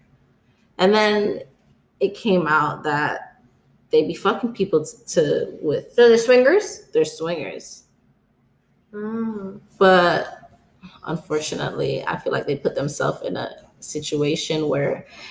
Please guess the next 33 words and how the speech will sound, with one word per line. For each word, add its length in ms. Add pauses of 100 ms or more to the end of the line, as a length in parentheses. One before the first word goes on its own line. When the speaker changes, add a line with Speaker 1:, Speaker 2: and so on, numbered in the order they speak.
(140)
Speaker 1:
they 80
can't 380
enjoy 420
something 520
that 220
normal 380
people 260
probably 300
could 200
enjoy, 600
being 260
Speaker 2:
Mm-hmm. 120
Speaker 1:
swingers, 720 (360)
because 360
of 100
who 160
they 200
are. 400 (380)
So, 140
Speaker 2:
Okay, 200
Speaker 1:
like, 80
Speaker 2:
but 140
it's, 280
what's 200
the 120
problem 300
people 140
are 80
having? 300
That 160
they're 120
swingers, 720 (500)
or 580